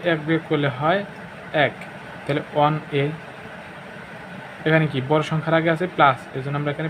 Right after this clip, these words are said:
প্লাস চিহ্ন দেবো। এখানে প্লাস সামনে দিলেও চলে, না দিলেও চলে। আর আমরা একটা জিনিস শিখে নিব। প্রথমে প্লাস মান আছে, প্লাস প্লাসে হয় প্লাস, প্লাস মাইনাসে হয় মাইনাস, মাইনাস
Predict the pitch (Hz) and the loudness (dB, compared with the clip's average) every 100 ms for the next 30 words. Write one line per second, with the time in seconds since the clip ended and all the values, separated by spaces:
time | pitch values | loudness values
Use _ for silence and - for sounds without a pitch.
0 | 156 139 - 127 120 117 120 - - - | -2 -2 -2 -6 -6 -8 -10 -14 -8 0
1 | 147 147 160 160 - 165 170 165 165 165 | 0 6 6 6 2 0 2 2 4 4
2 | 165 196 196 170 131 127 127 113 113 - | 2 0 2 2 0 -2 -2 -6 -8 -14
3 | - - - - - 139 151 160 165 165 | -16 -14 -14 -8 2 4 6 6 4 2
4 | 170 165 - - - - - 151 156 151 | 2 0 -4 -10 -14 -12 -2 0 2 4
5 | 135 143 139 131 131 170 - - - - | 4 2 0 0 -2 -2 -6 -12 -14 -14
6 | - - - 143 147 - 165 165 160 175 | -14 -10 6 8 8 6 0 2 0 0
7 | 180 180 - - - - - - - - | 0 -4 -10 -14 -14 -14 -14 -14 -14 -12
8 | - 147 143 - 165 170 147 147 143 135 | 2 4 4 6 4 4 0 0 0 2
9 | 123 147 - - - - - - - - | 4 4 0 -12 -14 -14 -14 -14 -14 -16
10 | - - - - 143 156 - - - - | -14 -14 -6 4 6 6 0 -12 -12 -14
11 | - - - 156 147 147 156 - 165 151 | -14 -14 -12 -4 0 2 2 2 0 2
12 | 156 139 127 127 123 156 - - - - | 2 2 0 0 -2 -2 -6 -14 -16 -16
13 | - - 135 131 139 160 - | -14 -8 -2 0 0 -2 -4